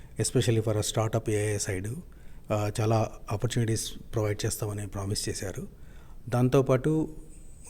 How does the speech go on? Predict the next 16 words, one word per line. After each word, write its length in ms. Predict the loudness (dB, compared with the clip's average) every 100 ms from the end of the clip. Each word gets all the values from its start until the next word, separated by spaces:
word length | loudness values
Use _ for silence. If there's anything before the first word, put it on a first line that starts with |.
| 2
గౌరవనీయులు 580 | 4 6 6 4 2 0
ముఖ్యమంత్రితో 1160 | -2 0 0 -2 -4 -4 -4 -10 -10 -4 0
పాటు 360 | 2 2 2 0 -2 -16 -10 0
మంత్రివర్యులు, 840 | 2 6 6 6 6 4 4 0 -4 -10 -2
ఆ, 120 | 2 2
శ్రీధర్ 320 | 4 4 4
బాబు 180 | 4 4
కూడా 200 | 2 0
వచ్చారు. 500 | -2 0 0 0 -4 -12 -16 -10 0
వాళ్ళు 180 | 4 6
కూడా 140 | 4 4
చాలా 340 | 2 2 0 0
ఆదరంగా 520 | 2 4 4 2 2 -2
ఆహ్వానించి, 600 | -2 0 0 -2 -2 -4 -6 -14 -16 -16 -8 -2
ఆ, 200 | 0 0
వాళ్ళ 420 | 0 0 0